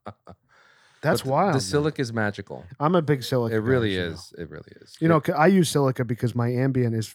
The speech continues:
Speaker 1: is fairly humid where my tower is,
Speaker 2: And
Speaker 1: so
Speaker 2: you have jars on your shelves as
Speaker 1: Yeah,
Speaker 2: you go
Speaker 1: I
Speaker 2: up the
Speaker 1: have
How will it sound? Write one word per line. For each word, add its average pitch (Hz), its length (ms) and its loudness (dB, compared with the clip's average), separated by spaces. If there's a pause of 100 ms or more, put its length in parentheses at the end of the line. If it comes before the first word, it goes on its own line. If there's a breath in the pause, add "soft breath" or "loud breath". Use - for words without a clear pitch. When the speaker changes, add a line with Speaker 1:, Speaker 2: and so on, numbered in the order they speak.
Speaker 1:
is 120 200 -2
fairly 120 280 -2
humid 120 380 -4
where 117 80 -4
my 107 160 -8
tower 120 440 -10
is, 127 140 -8
Speaker 2:
And 113 100 0
Speaker 1:
so 117 60 0
Speaker 2:
you 123 60 0
have 120 220 -2
jars 110 420 0
on 101 120 -2
your 98 100 -4
shelves 107 420 -4
as 110 120 -2
Speaker 1:
Yeah, - 20 -6
Speaker 2:
you 101 60 -8
go 98 180 -2
Speaker 1:
I 147 100 2
Speaker 2:
up 151 40 4
the 156 60 4
Speaker 1:
have 147 80 4